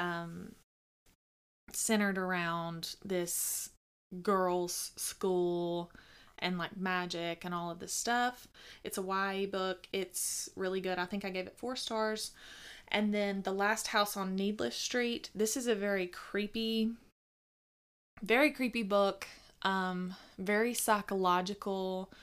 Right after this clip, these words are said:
but also a thriller, and it's, like, labeled as a horror book, so I really enjoyed this one. It's by Catriona Ward, and then Home Before Dark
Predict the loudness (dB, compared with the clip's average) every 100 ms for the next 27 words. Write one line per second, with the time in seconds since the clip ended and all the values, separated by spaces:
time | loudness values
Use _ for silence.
0 | -20 -8 -2 2 2 2 0 -2 -4 -2
1 | 0 0 0 0 -2 -2 -2 -2 -4 -6
2 | -8 _ 2 2 4 0 2 4 4 2
3 | -2 2 4 4 2 2 0 -2 -6 -4
4 | -2 0 0 0 0 -2 -4 -6 -8 -8
5 | -6 -6 -10 _ _ _ _ _ _ -20
6 | _ -8 0 0 4 4 4 2 0 -2
7 | 0 0 0 -2 -4 -2 0 2 2 0
8 | -4 -12 -14 -14 -4 0 2 0 0 -2
9 | 0 -2 -2 -4 0 0 0 0